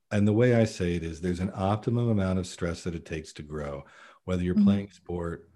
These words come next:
Speaker 1: learning a craft, becoming a professional in surgery. You know, these are already doctors. They've already dealt with a lot.
Speaker 2: Mm-hmm.
Speaker 1: They've gotten into medical school. They've dealt with all the challenges of medical school.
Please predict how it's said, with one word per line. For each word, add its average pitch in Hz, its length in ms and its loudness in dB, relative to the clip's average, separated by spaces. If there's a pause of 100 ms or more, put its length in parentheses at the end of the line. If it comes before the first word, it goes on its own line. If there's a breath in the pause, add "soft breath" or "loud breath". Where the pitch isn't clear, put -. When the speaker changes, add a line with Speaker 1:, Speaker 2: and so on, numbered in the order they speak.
(180)
Speaker 1:
learning 92 320 0
a 90 40 -2
craft, 76 600 -8 (160)
becoming 92 440 -2
a 90 40 -2
professional 80 920 -8
in 82 120 -12
surgery. 73 600 -12 (320 soft breath)
You 139 80 0
know, 139 80 6
these 180 160 4
are 156 80 10
already 127 180 8
doctors. 85 480 -4
They've 107 140 0
already 127 180 4
dealt 117 220 6
with 98 100 0
a 95 40 -2
lot. 78 240 -4
Speaker 2:
Mm-hmm. 220 300 0 (200)
Speaker 1:
They've 80 120 -16
gotten 95 180 0
into 98 120 2
medical 104 320 2
school. 104 340 2
They've 95 160 0
dealt 95 220 2
with 90 100 -4
all 92 100 -2
the 90 100 -2
challenges 85 580 -6
of 78 80 -8
medical 78 320 -8
school. 73 380 -14